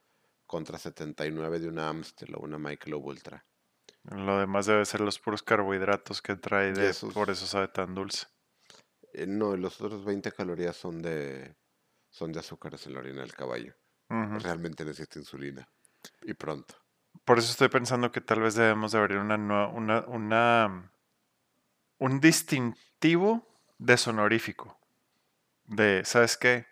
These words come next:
Speaker 2: No me la quiero ni acabar.
Speaker 1: Sí, un, un Hall of Shame o algo así.
Speaker 2: Exactamente.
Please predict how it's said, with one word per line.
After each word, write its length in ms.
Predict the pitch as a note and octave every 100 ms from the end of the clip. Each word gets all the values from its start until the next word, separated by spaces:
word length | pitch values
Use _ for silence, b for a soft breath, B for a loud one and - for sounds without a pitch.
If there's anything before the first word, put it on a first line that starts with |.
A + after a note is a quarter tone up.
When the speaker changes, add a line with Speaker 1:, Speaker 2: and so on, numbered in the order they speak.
| _ _ _
Speaker 2:
No 140 | G#2+
me 100 | G2
la 140 | G2+ G#2+
quiero 240 | - G#2
ni 120 | G#2
acabar. 520 | G2+ - F2+ E2 - _ b b b _ _
Speaker 1:
Sí, 340 | _ - - F#2+
un, 840 | D#2 D2+ D#2+ E2 F2 F2+ F2+ F2 - _
un 260 | - G2+ F#2 -
Hall 160 | F2+
of 100 | F2+
Shame 400 | - - E2 D#2+ E2
o 60 |
algo 180 | D#2+ E2+
así. 280 | D#2+ - F#2+ _ _ _
Speaker 2:
Exactamente. 800 | - A2+ A2 - G#2+ G2+ F2+ F2